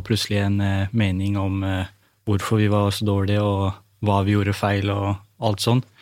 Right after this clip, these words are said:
Så får man på en måte ikke hysja folk heller, vet du, fordi uka etterpå så tapte vi enda en kamp, så det ble egentlig bare verre og verre.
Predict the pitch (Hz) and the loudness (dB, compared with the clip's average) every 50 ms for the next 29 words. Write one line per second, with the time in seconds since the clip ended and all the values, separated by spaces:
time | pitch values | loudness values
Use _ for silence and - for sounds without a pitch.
0 | - - - - - - - - 127 113 - 113 98 104 104 101 - 120 113 110 | -20 -20 -20 -20 -20 -16 -6 -2 0 2 4 4 4 4 4 4 4 4 4 2
1 | 104 - 110 101 95 - 110 104 101 101 101 101 98 98 92 - - - 120 107 | 2 0 -2 -4 -2 0 0 2 2 2 2 0 0 -2 -4 -4 -2 -2 0 0
2 | - - - 104 101 101 101 98 - - 101 - - - 101 95 104 127 131 117 | 0 0 0 0 0 0 -2 -2 -2 -2 -2 -2 -2 -2 -2 0 0 0 0 0
3 | - - 110 110 104 101 98 101 98 95 90 - _ _ - - - - _ _ | -2 -2 -2 -2 -2 -2 -2 -2 -4 -4 -6 -8 _ _ -20 -20 -20 -20 _ _
4 | _ - 123 107 95 - 113 107 98 - 123 113 - 113 101 - - - 117 104 | _ 0 0 0 2 2 0 0 0 0 0 2 2 0 0 -2 -4 -4 -4 -4
5 | - - 104 107 107 101 92 95 98 95 - 117 120 131 - - - 120 113 110 | -2 0 0 2 2 2 0 0 -2 0 0 -2 -2 -2 -4 -2 0 2 2 2
6 | 107 104 101 - - _ _ - - 107 101 101 107 113 101 - - 98 101 98 | 2 2 0 -2 -6 _ _ -4 -2 0 2 2 2 2 0 0 -2 -2 0 0
7 | 92 90 90 87 90 90 90 90 95 98 | -2 -2 -2 -4 -4 -6 -6 -6 -6 -8